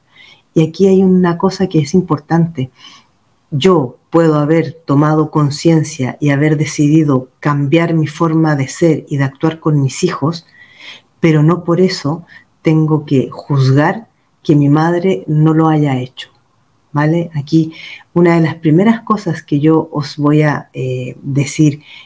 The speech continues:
que antes de juzgar a nadie, siempre tenemos que conocer un poco la historia o el origen de esa persona, porque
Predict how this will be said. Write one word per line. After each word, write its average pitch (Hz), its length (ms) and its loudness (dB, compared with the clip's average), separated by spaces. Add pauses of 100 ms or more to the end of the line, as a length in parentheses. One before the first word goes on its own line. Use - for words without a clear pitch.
(120)
que - 260 -6 (240)
antes 165 680 -2
de 143 200 -2
juzgar 147 800 -2
a 135 120 -8
nadie, 190 600 -2 (460)
siempre 226 800 -2 (200)
tenemos 160 640 2
que 143 340 -2 (300)
conocer 156 540 0
un 165 200 2
poco 202 300 0
la 180 100 4
historia 196 800 -2 (160)
o 165 120 4
el 156 100 4
origen 196 440 2
de 180 80 2
esa 180 240 -2
persona, 123 580 -6 (960)
porque 143 500 0